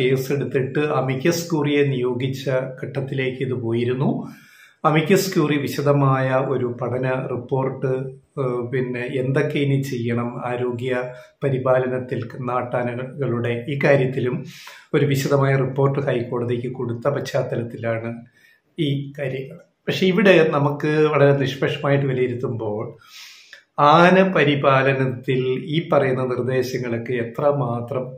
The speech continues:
പ്രായോഗികമായിരിക്കും? നാട്ടാനകളോടുള്ള സ്നേഹം നമ്മൾ അംഗീകരിക്കുന്നു, മാനിക്കുന്നു. ഇവിടെ ആനപ്രേമികൾ ഇഷ്ടം പോലുണ്ട്. ഇപ്പൊ കോടതിയും ആനസ്നേഹം കാണിക്കുന്നു. പക്ഷേ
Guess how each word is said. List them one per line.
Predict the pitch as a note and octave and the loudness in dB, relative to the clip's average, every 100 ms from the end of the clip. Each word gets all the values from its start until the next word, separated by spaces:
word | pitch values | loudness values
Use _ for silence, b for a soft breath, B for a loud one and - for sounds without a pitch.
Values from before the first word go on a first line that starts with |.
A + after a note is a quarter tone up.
| - | -2
പ്രായോഗികമായിരിക്കും? | C3 C3 D3+ D#3 D#3+ E3 C#3 C#3+ C3+ C3+ A2+ A2 A2+ A2+ - A#2+ A#2 - _ _ _ _ _ _ _ b b b b b b b - | 4 6 6 4 2 2 2 0 0 0 -2 -4 -6 -8 -8 -8 -8 -12 _ _ _ _ _ _ _ b b b b b b b -2
നാട്ടാനകളോടുള്ള | C3+ C3+ C3+ D#3+ D#3 D#3 D3+ D3 C#3+ C#3+ | 2 2 2 4 4 4 4 2 2 2
സ്നേഹം | C#3+ - C3+ C3 C3+ C#3+ C#3 C#3 | 2 0 -2 2 2 2 2 2
നമ്മൾ | C3 B2+ | 2 2
അംഗീകരിക്കുന്നു, | B2 B2+ B2 B2 A#2+ A#2 A#2+ | 0 0 0 0 -2 -4 -4
മാനിക്കുന്നു. | A#2 A#2+ A#2+ A#2 A#2+ A#2 | -2 -2 -2 -4 -4 -4
ഇവിടെ | A#2+ B2 | -2 2
ആനപ്രേമികൾ | B2 C#3 C#3+ C#3 C#3 C3 B2+ B2+ A#2+ | 4 4 2 2 0 0 0 -2 -2
ഇഷ്ടം | B2 - C3+ C3 | -4 -4 -4 -2
പോലുണ്ട്. | C3 B2 A#2+ C3 | -2 -2 -4 -6
ഇപ്പൊ | C#3 - D3 | -8 -6 -6
കോടതിയും | - C#3 C#3+ C#3 C3+ C3+ C#3+ C#3 | 0 6 6 6 4 2 2 0
ആനസ്നേഹം | B2+ C3 C#3 - C3 B2 A#2+ A2+ | 0 0 -2 -2 -2 -2 -6 -4
കാണിക്കുന്നു. | A2+ A2+ A2+ C3+ C3+ | -2 -2 -6 -6 -6
പക്ഷേ | C#3 - A#3 E3+ B2+ | -6 -6 -2 -2 -2